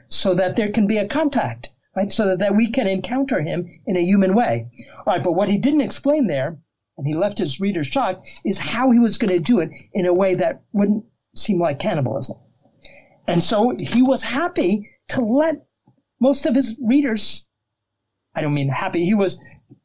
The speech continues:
um, willing to let most of his listeners leave.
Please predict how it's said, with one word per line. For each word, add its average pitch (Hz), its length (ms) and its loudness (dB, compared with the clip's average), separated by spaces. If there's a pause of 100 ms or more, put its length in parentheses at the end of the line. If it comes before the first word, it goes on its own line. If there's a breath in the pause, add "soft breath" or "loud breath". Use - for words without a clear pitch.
(160)
um, 202 260 2
willing 214 420 2 (160)
to 202 120 -2
let 269 360 -2
most 233 380 0
of 226 80 0
his 220 140 0
listeners 208 720 0
leave. 254 380 2